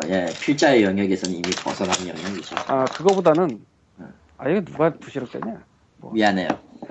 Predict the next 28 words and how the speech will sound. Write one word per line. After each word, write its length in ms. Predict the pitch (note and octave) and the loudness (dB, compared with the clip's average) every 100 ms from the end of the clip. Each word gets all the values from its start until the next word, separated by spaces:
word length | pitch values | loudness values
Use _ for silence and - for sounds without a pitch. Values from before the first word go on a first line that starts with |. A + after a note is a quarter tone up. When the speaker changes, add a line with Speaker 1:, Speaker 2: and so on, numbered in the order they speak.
| - - - - - - _ _ _ | -14 -14 -16 -20 -20 -20 _ _ _
Speaker 2:
한 260 | - C4+ B3 | 4 4 6
사람이 920 | B3+ A#3+ A3+ A3 G#3+ G#3+ G#3 G3+ G3 | 8 10 10 10 8 8 6 4 2
보는 300 | D#3 D#3+ D#3+ | 4 6 8
걸로는, 300 | D#3+ D3+ C#3+ C3 | 8 6 2 -2
그러니까 120 | D#3 | -4
필자를 640 | - - C4+ _ A#3 G3+ E3+ | -2 -4 -4 _ 2 4 4
넘어서 340 | B2 B2 D3 | 4 2 -2
한 220 | C#3 A3 | -2 -2
사람이 260 | A#3+ A#3 G3 | 0 2 2
보는 220 | C3 C3+ | 0 -2
걸로는 400 | C3 C3 B2 - - _ _ | 0 -2 -4 -8 -18 _ _
안 100 | C#3 | 0
잡힌다는 380 | D3+ - D3+ B2+ | 2 4 2 2
얘기예요. 240 | A#2 B2 C3+ - _ _ _ _ | 0 -6 -14 -20 _ _ _ _
Speaker 1:
음. 600 | F#2+ F#2 F2+ F#2+ G2 A2+ A#2+ _ _ _ | -8 -6 -6 -8 -8 -10 -16 _ _ _
Speaker 2:
그러니까 220 | - - | -10 -6
필자의 500 | A#3+ - A3+ G3+ E3 | -6 0 6 6 6
영역이 360 | B2+ C#3+ C#3+ D3 | 4 4 2 0
아니에요, 220 | A2 A#2+ B2 | -2 -8 -10
이건. 180 | - - _ | -12 -20 _
한 200 | - G#3 | -6 -2
사람은 480 | A3 A3+ F#3 F3 D#3+ | 2 4 6 6 4
안 140 | A#2+ B2 | 2 0
되니까 320 | C3 B2+ E3+ | 0 0 -2
두세 280 | - B2 D3 | -2 -2 2
사람이 240 | C#3+ C3+ | 4 2
봐야 140 | A#2+ A#2+ | 0 -4
되는데, 400 | A#2+ A#2+ B2 | -4 -6 -2